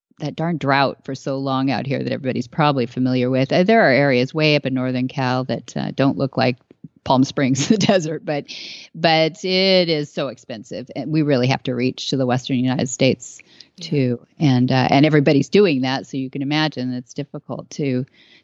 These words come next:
Speaker 1: to get exactly what you want and to get it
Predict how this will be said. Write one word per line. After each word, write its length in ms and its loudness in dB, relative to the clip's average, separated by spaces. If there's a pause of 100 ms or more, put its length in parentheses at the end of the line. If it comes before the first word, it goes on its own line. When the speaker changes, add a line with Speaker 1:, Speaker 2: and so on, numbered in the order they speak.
Speaker 1:
to 80 -4
get 180 4
exactly 540 0
what 160 -4
you 160 -2
want 500 2
and 220 2
to 80 -4
get 180 -2
it 180 -2